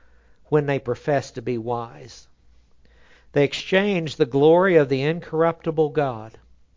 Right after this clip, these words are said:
for the image and form of corruptible man and birds and four-footed animals and crawling creatures. They worshiped and served the created rather than the creator.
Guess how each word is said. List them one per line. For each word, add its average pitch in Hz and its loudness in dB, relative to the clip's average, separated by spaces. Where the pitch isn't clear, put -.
for 147 2
the 147 6
image 190 2
and 147 -2
form 170 0
of 123 -6
corruptible 135 -2
man 151 0
and 117 -8
birds 139 2
and 110 -10
four-footed 143 -4
animals 139 -2
and 127 -8
crawling 117 -4
creatures. 104 -12
They 131 -4
worshiped 123 -4
and 117 -10
served 131 -6
the 123 -14
created 127 -6
rather 123 -4
than 117 -8
the 117 -10
creator. 113 -8